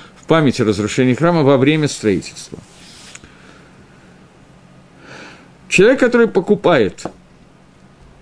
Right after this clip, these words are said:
построенный дом, который полностью окрашен, вот этот дом Бехескас в своём, в своей хазоке, и мы не обязаны снимать эту краску со стенки для того, чтобы было,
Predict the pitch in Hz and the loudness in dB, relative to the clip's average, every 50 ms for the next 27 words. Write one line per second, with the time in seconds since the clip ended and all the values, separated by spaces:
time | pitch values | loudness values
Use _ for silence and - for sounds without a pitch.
0 | - _ - - - - - - 143 135 - - - - 190 214 220 214 208 190 | -20 _ -20 -20 -20 -10 -4 -2 0 0 -2 -2 0 2 4 4 4 4 2 2
1 | 180 151 120 127 143 147 160 156 - _ - 131 117 147 143 139 113 - 170 185 | 0 0 2 2 2 0 0 -4 -6 _ -4 -2 0 0 0 0 0 0 -2 0
2 | 180 165 - - - 139 135 127 - 117 95 78 - - - - - - - - | 0 -2 -2 -2 0 -2 -2 -2 -2 -4 -4 -4 -4 -8 -14 -16 -18 -20 -20 -20
3 | _ _ _ - _ _ _ - - - - - - - - - - 107 147 170 | _ _ _ -20 _ _ _ -20 -20 -20 -20 -20 -20 -20 -16 -6 0 2 2 2
4 | 165 - - - - - - - - - - 220 240 233 220 190 156 147 208 226 | 0 -2 -8 -14 -14 -18 -20 -20 -6 -2 0 2 2 2 2 0 2 2 2 2
5 | 208 165 143 151 - - - 233 247 - - - - 170 - - - - - - | 2 2 0 0 0 2 2 2 2 0 -2 -6 -6 -8 -8 -8 -12 -14 -8 -2
6 | 139 151 170 185 180 156 - - - 156 156 139 117 - 151 139 160 233 247 240 | 0 0 2 2 0 -2 -4 -2 0 2 2 2 2 0 0 0 2 2 0 0
7 | - 233 196 - - - 180 185 190 180 175 170 156 151 143 170 180 185 170 180 | -2 -6 -8 -4 -2 0 2 2 2 2 0 0 0 2 2 2 2 2 0 -4
8 | 180 175 175 175 175 - _ _ - - - - 131 127 135 151 147 143 - 120 | -4 -4 -4 -4 -6 -8 _ _ -18 -16 -6 -2 0 2 2 2 0 -2 -4 -6
9 | - 113 - 123 139 143 139 - - - 123 - - 107 101 - - 151 156 160 | -6 -6 -2 0 0 0 0 -2 -6 -12 -10 -8 -8 -8 -8 -8 -6 -6 -4 -4
10 | 170 165 - 151 - 110 104 87 120 117 117 - - - 107 107 107 101 117 131 | -6 -8 -10 -10 -8 -8 -6 -2 -2 0 0 -2 -2 -2 -2 -2 0 0 2 2
11 | 131 131 135 127 131 127 | 2 2 0 -2 -4 -6